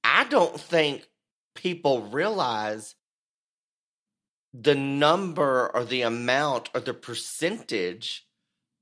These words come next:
of stock show animals that are bought online sales, videos, text,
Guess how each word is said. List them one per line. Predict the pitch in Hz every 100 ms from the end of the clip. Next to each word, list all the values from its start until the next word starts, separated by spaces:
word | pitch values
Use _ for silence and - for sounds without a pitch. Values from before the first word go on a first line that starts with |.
| -
of | 131 120
stock | - 160 220
show | 294 160
animals | - 135 120 123 117 117 - _ _ _ _ -
that | 147 135
are | 127
bought | 117 131 165 127 101 - - - _ _ _ _ _ _ _ _ _ _ _ _
online | 131 135 135 127 123 123
sales, | - 127 117 110 113 - _ _ -
videos, | 101 139 131 120 120 110 107 104 - - _ _
text, | - 143 120 110 - - -